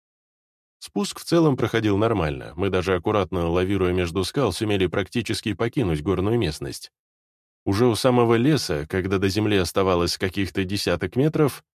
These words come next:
скутер деда накрыла непонятная тень. Человек, который преодолел третий предел, как раз летел с дедом и сумел поставить щит, но даже не будучи специалистом, можно увидеть, что долго он не продержится.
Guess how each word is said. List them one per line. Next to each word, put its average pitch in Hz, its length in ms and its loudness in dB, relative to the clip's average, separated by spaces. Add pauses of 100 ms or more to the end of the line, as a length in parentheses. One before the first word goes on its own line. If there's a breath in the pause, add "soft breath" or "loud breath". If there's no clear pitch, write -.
скутер - 460 2
деда 127 260 4
накрыла 117 400 2
непонятная 123 640 0
тень. 76 360 -6 (580)
Человек, 95 420 0
который 87 360 0
преодолел 92 540 0
третий 95 320 -2
предел, 90 480 0
как 92 220 -2
раз 113 180 0
летел 101 340 0
с 85 60 -4
дедом 92 360 0
и - 20 2
сумел 98 320 0
поставить 104 480 0
щит, - 340 -6 (460)
но 101 100 2
даже 120 240 2
не 123 160 4
будучи 120 360 2
специалистом, 120 760 0
можно 113 320 2
увидеть, 117 400 2
что 127 240 2
долго 113 320 4
он 107 160 2
не 104 80 0
продержится. 82 800 -2